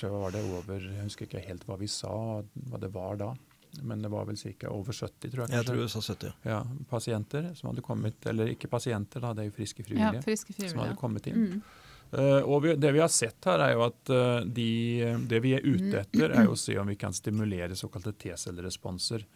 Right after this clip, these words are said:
Speaker 1: cellulære immunresponser, som er veldig viktig for terapeutiske vaksiner, og ikke minst terapeutiske kreftvaksiner. Og det vi har sett er at det, vi forsterker,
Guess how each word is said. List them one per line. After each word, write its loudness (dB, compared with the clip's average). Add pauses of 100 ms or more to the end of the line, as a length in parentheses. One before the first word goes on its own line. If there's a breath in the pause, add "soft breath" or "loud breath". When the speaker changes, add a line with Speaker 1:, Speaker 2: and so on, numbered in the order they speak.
(120 soft breath)
Speaker 1:
cellulære -2
immunresponser, -4
som -4
er -4
veldig -4
viktig -10
for -8
terapeutiske -10
vaksiner, -4 (460 soft breath)
og -4
ikke -6
minst -4
terapeutiske -6
kreftvaksiner. -6 (760 loud breath)
Og 8
det 6
vi 6
har 8
sett 0
er 8
at 2
det, 4
vi 0
forsterker, -2